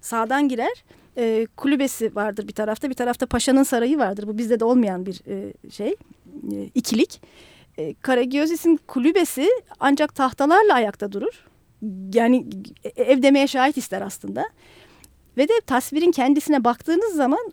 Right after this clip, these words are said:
onun fakir olduğunu tasvirden anlarsınız. Karagöz de fakirdir. Bir sürü oyun Karagöz'ün fakirliğiyle başlar bizde de. Paraya hep ihtiyacı vardır vesaire. Ama Karagöz tasvir olarak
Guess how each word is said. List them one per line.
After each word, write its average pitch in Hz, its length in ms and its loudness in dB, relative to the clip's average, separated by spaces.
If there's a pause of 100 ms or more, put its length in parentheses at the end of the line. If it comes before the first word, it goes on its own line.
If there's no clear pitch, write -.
(100)
onun 294 160 6
fakir 320 300 0
olduğunu 302 320 2
tasvirden 285 460 -2
anlarsınız. 294 500 0
Karagöz 254 400 4
de 320 80 2
fakirdir. 202 420 -8
Bir 247 60 -8
sürü 254 200 -6
oyun 262 160 0
Karagöz'ün 247 360 -2
fakirliğiyle 254 500 0
başlar 196 380 -6
bizde 196 220 -14
de. - 60 -18 (100)
Paraya 247 240 4
hep 269 120 0
ihtiyacı 233 420 2
vardır 226 300 0
vesaire. 226 380 -2
Ama 359 120 0 (520)
Karagöz 269 380 2
tasvir 285 340 0
olarak 294 340 2